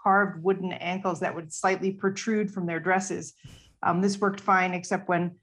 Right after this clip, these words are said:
sometimes their real ankles crept into view and then you'd have four ankles in a photograph. So certainly, um, there's a lot of,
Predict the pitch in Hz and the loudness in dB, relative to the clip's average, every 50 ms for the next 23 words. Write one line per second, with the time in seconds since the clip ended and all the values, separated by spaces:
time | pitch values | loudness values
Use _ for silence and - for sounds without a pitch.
0 | _ _ _ _ - - 196 190 190 190 185 175 175 170 165 - - - 180 175 | _ _ _ _ -4 -2 0 2 2 2 2 2 2 -2 -4 -8 -6 -2 -2 0
1 | 160 175 190 196 196 190 185 180 180 180 180 165 160 160 - - _ _ 202 190 | 0 2 4 4 4 4 2 0 -2 -2 -4 -4 -4 -6 -8 -12 _ _ 0 0
2 | 196 - 190 180 - 180 156 170 180 170 165 170 165 170 165 165 160 156 165 160 | 0 0 -2 -2 -2 0 0 0 0 0 0 0 -2 -2 -4 -4 -2 -2 -2 -2
3 | 160 - - 202 196 185 - - 175 170 139 160 160 151 165 160 156 151 - 180 | -2 -2 2 2 4 4 4 2 -2 -2 -4 -6 -6 -6 -4 -6 -6 -2 -2 0
4 | 170 165 165 165 151 - 160 156 - - - 208 190 180 180 - - _ _ _ | 0 0 0 0 0 0 -2 -4 -6 -4 -2 0 0 0 -2 -8 -18 _ _ _
5 | - - 311 320 320 247 254 247 226 - - 190 190 180 170 170 - - - - | -6 -2 0 0 2 0 0 0 0 0 2 2 2 2 0 -2 -8 -12 -6 -2
6 | 220 214 208 196 202 196 190 196 196 196 196 196 180 160 | -2 0 0 0 0 0 2 2 2 2 2 0 -4 -6